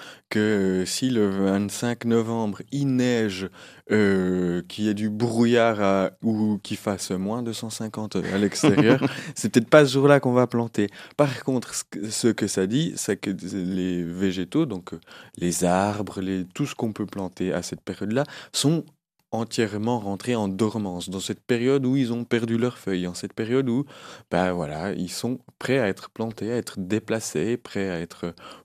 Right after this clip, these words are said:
bouturés, parce qu'on pourra parler peut-être après de bouturage aussi,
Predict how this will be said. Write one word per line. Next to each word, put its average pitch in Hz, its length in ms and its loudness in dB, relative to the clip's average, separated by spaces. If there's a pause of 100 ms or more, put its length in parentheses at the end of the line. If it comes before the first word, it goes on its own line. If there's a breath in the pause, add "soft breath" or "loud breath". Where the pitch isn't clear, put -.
(140)
bouturés, 131 540 0
parce 98 200 -8
qu'on - 160 -18
pourra - 240 -10
parler 90 300 -6
peut-être - 400 -6
après - 280 -6
de 101 100 -2
bouturage 104 640 -2
aussi, 139 280 -4